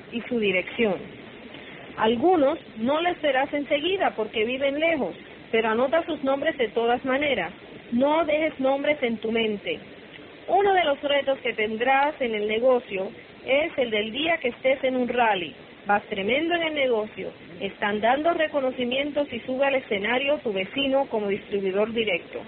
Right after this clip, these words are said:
Se te olvidó enseñarle el plan. Antes de tener esmaltes y maquillajes, apoyábamos a una distribuidora de Avon en nuestra área.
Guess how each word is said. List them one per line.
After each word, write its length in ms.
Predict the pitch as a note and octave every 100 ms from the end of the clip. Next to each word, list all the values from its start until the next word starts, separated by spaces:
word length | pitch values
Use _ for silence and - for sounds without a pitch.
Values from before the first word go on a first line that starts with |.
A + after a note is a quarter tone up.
| - - - - - - -
Se 120 | C4+ C4
te 120 | D4
olvidó 320 | C#4 C#4+ D#4+
enseñarle 600 | E4+ - B3 A3+ G3 G#3
el 100 | A#3+
plan. 420 | - D#4 D4+ A#3+ A3 - - - - - - - -
Antes 400 | D4 F#4 G#4+ G4+
de 120 | D4+ C4
tener 300 | A#3+ C4 B3+
esmaltes 460 | A#3+ C4 C#4 D#4 C#4
y 60 |
maquillajes, 680 | A3+ G#3 G#3+ F#3+ F#3 F3+ F3 - - -
apoyábamos 720 | B3+ B3+ C4 D4 F4+ G4 F#4 D#4
a 80 |
una 160 | C4 D#4
distribuidora 680 | D4+ - B3+ A#3 A#3 C4 C4
de 80 |
Avon 300 | G#3+ A3+ E4+
en 120 | C4+ G#3+
nuestra 400 | A3 - G#3+ C#4
área. 240 | - -